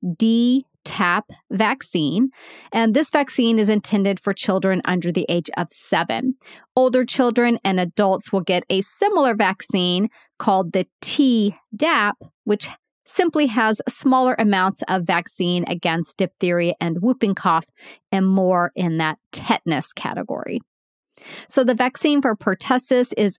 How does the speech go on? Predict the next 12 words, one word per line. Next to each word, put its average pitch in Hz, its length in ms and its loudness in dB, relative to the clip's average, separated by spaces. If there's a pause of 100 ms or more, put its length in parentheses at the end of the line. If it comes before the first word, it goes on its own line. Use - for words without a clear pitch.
an 190 160 0 (120)
acellular 208 920 0
vaccine, 240 600 2
meaning 202 360 2 (280)
the 208 120 2
viral 196 520 2
cells 170 520 0
in 190 140 0
that 180 180 0
vaccine 170 640 -2
are 202 240 0 (100)
dead. 175 440 0